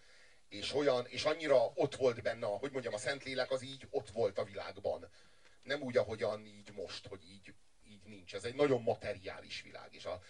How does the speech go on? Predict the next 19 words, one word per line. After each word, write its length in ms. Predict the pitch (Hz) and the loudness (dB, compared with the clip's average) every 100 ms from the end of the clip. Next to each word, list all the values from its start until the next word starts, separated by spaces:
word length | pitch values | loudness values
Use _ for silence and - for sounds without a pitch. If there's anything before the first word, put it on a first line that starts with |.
| - - - | -20 -20 -14
szellemünk 840 | - 160 147 147 143 143 147 - | 0 2 4 0 0 -4 -4 2
az, 200 | 127 120 | 2 2
ö, 240 | 123 120 120 113 - - - - | 0 0 -2 -8 -20 -20 -20 -14
az, 320 | - 107 104 | -8 -6 -4
ö, 260 | 120 113 113 110 - - - - - | -4 -2 -4 -6 -12 -20 -20 -20 -18
a 80 | - | -6
szellemünket, 680 | - 139 143 139 135 131 127 | -2 -2 -2 -4 -2 0 4
a, 180 | 110 | 4
a 100 | 107 - - | 2 -2 -14
szellemi 420 | - - 123 113 107 | -4 0 0 -2 -4
kontextusunk, 1000 | 120 113 117 - - 113 107 123 131 - - - - | -4 -2 -4 -4 -8 -8 -8 -8 -10 -18 -20 -20 -16
az 160 | - 104 | -12 -12
így 240 | 110 - - | -14 -16 -4
gyakorlatilag 800 | 98 107 104 104 110 104 104 - | -2 0 -2 -2 -2 0 0 -2
lekorlátozza, 760 | - - - - - - - | -10 -8 -8 -8 -12 -12 -12
meg 160 | 85 90 | -12 -14
így 200 | 90 - - - - | -18 -20 -20 -20 -8
kategóriákba 760 | - 107 101 87 82 - - - | -4 -4 -6 -10 -12 -12 -8 -6
zárja. 440 | - - - - | -6 -8 -10 -10